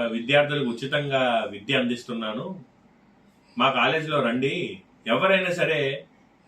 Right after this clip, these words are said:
ఇంటర్మీడియట్ చదువుకోవాలని ఉంటే మా కాలేజీ రండి" అని చెప్పేసి ఆయన అన్ని చోట్ల కూడా ప్రతిసారి కూడా అనౌన్స్‌మెంట్లు చేస్తూ ఉంటారు. అసలు దీని వెనకాతల ఉన్న మర్మం ఏంటి,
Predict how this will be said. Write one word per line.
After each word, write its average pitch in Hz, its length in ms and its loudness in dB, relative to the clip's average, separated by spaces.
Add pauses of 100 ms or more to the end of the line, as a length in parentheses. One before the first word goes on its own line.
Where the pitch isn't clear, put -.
(120)
ఇంటర్మీడియట్ 147 680 0
చదువుకోవాలని 135 560 2
ఉంటే 120 600 -4
మా 110 180 -6
కాలేజీ 110 380 -2
రండి" 107 200 -4
అని 113 120 -6
చెప్పేసి 104 540 -10 (500)
ఆయన 127 120 0
అన్ని 143 200 -2
చోట్ల 160 300 0
కూడా 143 400 0 (440)
ప్రతిసారి 143 560 0
కూడా 151 380 -2 (880)
అనౌన్స్‌మెంట్లు 147 600 -4
చేస్తూ 127 260 -2
ఉంటారు. 113 280 -6 (580)
అసలు 170 160 -6
దీని 160 220 0
వెనకాతల 196 460 0
ఉన్న 180 180 -2 (260)
మర్మం 165 320 0
ఏంటి, 151 420 -4